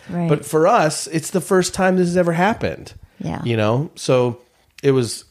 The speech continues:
Speaker 2: again, being cautious, and I'm just a scaredy cat.
Speaker 1: Yeah.
Speaker 2: But it was, we had him for quite some time, with, through the visits, and then there was a period of time where the biological mom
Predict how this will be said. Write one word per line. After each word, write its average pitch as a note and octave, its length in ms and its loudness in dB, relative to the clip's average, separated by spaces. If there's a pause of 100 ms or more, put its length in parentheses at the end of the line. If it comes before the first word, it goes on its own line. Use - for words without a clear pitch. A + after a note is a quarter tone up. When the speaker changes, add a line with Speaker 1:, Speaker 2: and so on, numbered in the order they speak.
Speaker 2:
again, G#2 380 2
being G#2 260 0
cautious, E2 680 -2
and F2+ 280 -6 (380)
I'm F#2 140 -6
just - 240 -8
a G2 40 -8
scaredy - 400 -8
cat. - 380 -6 (720)
Speaker 1:
Yeah. C4 360 0 (280)
Speaker 2:
But C#3+ 220 0
it E3 80 2
was, E3 580 0
we C3+ 260 0
had D3+ 340 2
him C#3 200 2
for A#2+ 160 -4
quite B2+ 300 -2
some A#2+ 160 -2
time, G2 480 -4
with, G#2+ 140 -8
through B2+ 140 -6
the A2+ 80 -4
visits, F3 760 0 (360)
and C#3 160 0
then D3 180 2
there C#3+ 140 4
was C3 220 0
a A#2 40 -6
period C#3+ 280 0
of A#2+ 80 0
time B2+ 240 0
where A#2+ 120 2
the A2+ 80 -2
biological A2+ 600 0
mom G#2+ 280 -4